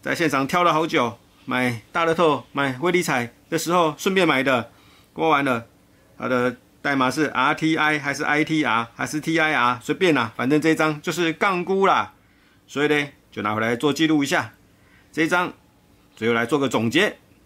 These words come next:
这一张售价新台币两百元的麻将刮刮乐，尾数七十号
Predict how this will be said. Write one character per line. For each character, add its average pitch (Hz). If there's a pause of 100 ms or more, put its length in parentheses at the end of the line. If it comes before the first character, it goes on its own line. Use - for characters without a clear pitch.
(240)
这 139
一 143
张 151
售 156
价 151
新 160
台 156
币 160
两 156
百 143
元 156
的 151
麻 156
将 190
刮 226
刮 220
乐， 165
尾 113
数 175
七 240
十 214
号 220